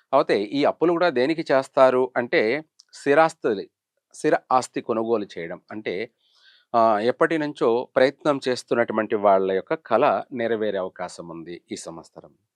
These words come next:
ఆ, అంటే నూతన గృహాన్ని, అంటే ఎవరైనా ప్రతి ఒక్కరు కూడా సొంత ఇంటి కళ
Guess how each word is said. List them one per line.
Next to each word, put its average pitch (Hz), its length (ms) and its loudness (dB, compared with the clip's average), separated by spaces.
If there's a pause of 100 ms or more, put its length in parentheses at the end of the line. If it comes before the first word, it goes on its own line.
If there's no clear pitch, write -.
(680)
ఆ, 101 460 -2
అంటే 135 220 -4
నూతన 160 340 2
గృహాన్ని, 104 760 -2
అంటే 127 200 -4
ఎవరైనా 110 340 2
ప్రతి 107 260 -4
ఒక్కరు 101 260 -2
కూడా 110 360 -2 (140)
సొంత 139 340 -4
ఇంటి 113 380 -6
కళ 101 440 -4